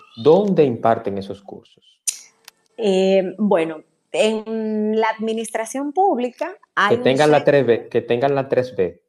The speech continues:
Speaker 1: Lisa.
Speaker 2: Bueno, bonito y barato. <laughs> Mira, hay algunas instituciones privadas que lo dan como talleres, son pocas, algunos profesores universitarios también de manera particular, pero con las tres B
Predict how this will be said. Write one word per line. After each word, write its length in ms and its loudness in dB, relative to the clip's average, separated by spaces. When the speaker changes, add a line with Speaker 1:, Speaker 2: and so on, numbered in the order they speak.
Speaker 1:
Lisa. 340 -20
Speaker 2:
Bueno, 400 -2
bonito 320 -2
y 20 -4
barato. 360 -8
<laughs> 1900 -8
Mira, 320 2
hay 180 0
algunas 360 -10
instituciones 680 -16
privadas 600 -6
que 140 -20
lo 160 -14
dan 300 -12
como 360 -10
talleres, 640 -8
son 180 -12
pocas, 340 -2
algunos 260 -8
profesores 460 -12
universitarios 720 -8
también 280 -8
de 60 -6
manera 380 -4
particular, 760 -4
pero 260 -2
con 140 -6
las 240 -10
tres 300 -8
B 340 -2